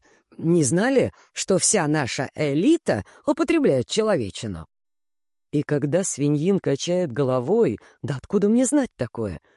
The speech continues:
фрица продолжает снова с удивлением: «Ну,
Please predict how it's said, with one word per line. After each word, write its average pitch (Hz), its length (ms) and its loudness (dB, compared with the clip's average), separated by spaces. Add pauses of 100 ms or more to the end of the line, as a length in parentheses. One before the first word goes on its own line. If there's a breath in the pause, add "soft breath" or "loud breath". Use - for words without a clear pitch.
(160)
фрица 180 420 -2
продолжает 220 680 0
снова 233 340 0
с - 100 -4
удивлением: 101 760 -6 (380)
«Ну, 180 280 2